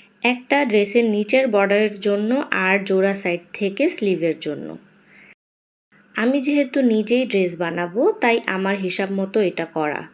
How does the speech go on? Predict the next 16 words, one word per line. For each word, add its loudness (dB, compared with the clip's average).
আপনারা -2
স্লিভ 0
আলাদা 0
করে 0
নেবেন 0
না 0
বুঝে -8
থাকলে। -6
এখন -2
কুচি -2
করা 0
ধরা -2
অংশ -4
বেঁধে 0
নেওয়ার -6
পালা। -10